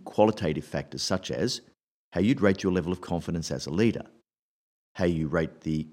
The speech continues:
current performance of your team, how much influence you think your leadership has on your team's performance, uh, how you'd rate the strength and cohesiveness of your organisation's top team. Now, it's interesting to see the changes from start to finish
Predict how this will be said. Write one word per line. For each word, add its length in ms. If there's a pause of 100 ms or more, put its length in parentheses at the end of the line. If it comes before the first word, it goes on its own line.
current 360
performance 420
of 100
your 140
team, 460 (920)
how 80
much 260
influence 380
you 80
think 220
your 120
leadership 380
has 200
on 100
your 100
team's 260
performance, 720 (480)
uh, 180
how 140
you'd 200
rate 200
the 60
strength 300
and 120
cohesiveness 680 (220)
of 160
your 120
organisation's 720
top 340
team. 280 (1120)
Now, 80
it's 160
interesting 440
to 60
see 180
the 100
changes 420
from 160
start 320
to 60
finish 400